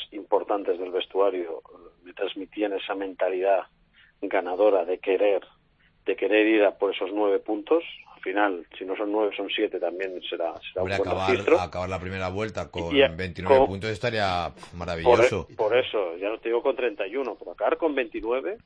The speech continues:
Speaker 1: tú si acabas la primera vuelta con veintinueve, estás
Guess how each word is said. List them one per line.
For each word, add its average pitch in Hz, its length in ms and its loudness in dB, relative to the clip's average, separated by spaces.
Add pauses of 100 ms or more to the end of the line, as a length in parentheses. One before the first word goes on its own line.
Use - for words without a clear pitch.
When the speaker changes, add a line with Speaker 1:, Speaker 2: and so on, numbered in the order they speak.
(260)
Speaker 1:
tú 202 120 0
si 151 120 -2
acabas 117 300 2
la 107 100 -2
primera 104 300 -6
vuelta 98 340 -4 (300)
con 98 220 -8
veintinueve, 101 640 0
estás 113 420 2